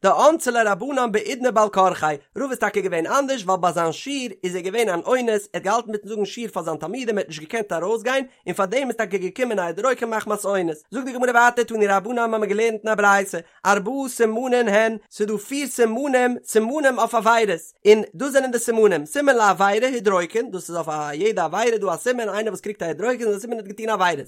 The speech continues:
סימן איז סינס חנם, ירקין. דא מיר איינער קריגט ירקין, דאס איז א געלקייט, דער הויט ווערט אזוי געל, איז א סימן, דער מענטש האט אויפגעווען אויף סינס חנם. סימן לגסות ריח, אניס. דער סימן, אז א מענטש איז א בלגאיע, איז אניס בתורה. א מענטש, וואו זיי נישט געהאט האבן,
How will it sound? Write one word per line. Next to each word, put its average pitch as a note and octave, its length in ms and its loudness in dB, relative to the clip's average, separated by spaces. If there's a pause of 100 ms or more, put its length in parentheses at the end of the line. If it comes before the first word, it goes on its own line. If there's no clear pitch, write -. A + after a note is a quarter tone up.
(120)
סימן C#4+ 360 4
איז G#3+ 80 2
סינס A#3 320 -2
חנם, B3 380 0 (240)
ירקין. G#3+ 500 4
דא D#3 100 -4
מיר E3 140 0
איינער A#3 220 0
קריגט A3+ 280 -8
ירקין, G#3 400 0
דאס G3 140 -8
איז D#3+ 100 -6
א D3+ 80 -2
געלקייט, A3+ 540 0
דער E3 80 -6
הויט G3 200 -2
ווערט G3 200 -4
אזוי D3+ 160 -4
געל, G#3 300 -4 (160)
איז F3 120 0
א F#3 60 4
סימן, C4 340 -2
דער G3 160 2
מענטש A#3+ 260 -4
האט G#3 100 -10
אויפגעווען A3+ 380 -2
אויף G#3 80 -4
סינס G#3+ 240 0
חנם. D3+ 320 -2 (180)
סימן C#4 320 2
לגסות G3+ 640 -2
ריח, A3+ 340 -2 (100)
אניס. G3+ 520 0 (120)
דער F3+ 200 -2
סימן, B3+ 420 -2
אז F3 160 -4
א F3 40 0
מענטש G#3 280 -4
איז F#3+ 100 -2
א F#3 40 2
בלגאיע, A3+ 540 2 (100)
איז G3 140 -8
אניס A3+ 400 -2
בתורה. A3 460 2 (280)
א E3+ 80 2
מענטש, A#3 320 -2
וואו F#3 120 -6
זיי F#3+ 120 -6
נישט A#3 120 -8
געהאט F#3 140 -6
האבן, E3 120 -4